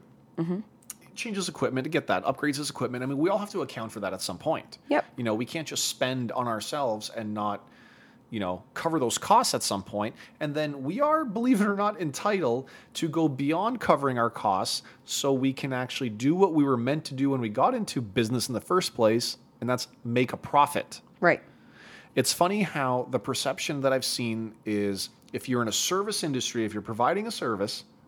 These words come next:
Speaker 2: like what I do,
Speaker 1: Mm-hmm.
Speaker 2: you're not allowed to have a profit. They wanna see
Speaker 1: Yeah.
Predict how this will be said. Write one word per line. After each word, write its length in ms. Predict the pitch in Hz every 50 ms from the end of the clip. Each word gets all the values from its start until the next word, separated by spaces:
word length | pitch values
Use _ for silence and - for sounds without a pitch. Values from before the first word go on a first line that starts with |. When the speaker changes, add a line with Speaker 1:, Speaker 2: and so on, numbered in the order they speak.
| - -
Speaker 2:
like 200 | - 110 101 -
what 100 | 113 110
I 140 | 110 123 165
do, 260 | 160 127 98 98 - - - -
Speaker 1:
Mm-hmm. 300 | 165 185 190 175 156 139 147 - - - - - - - - - _ _ _ - - - - - - - _ -
Speaker 2:
you're 220 | 127 113 139 139
not 220 | 135 170 220 269 254
allowed 360 | 220 185 180 208 226 226 196
to 80 | - 156
have 220 | - - 165 151
a 60 | 127
profit. 640 | - - - - 151 165 165 - - - - - - - -
They 140 | 117 147 185
wanna 300 | 220 240 240 240 226 196
see 420 | - - - - 185 180 160 135 143
Speaker 1:
Yeah. 200 | 156 143 -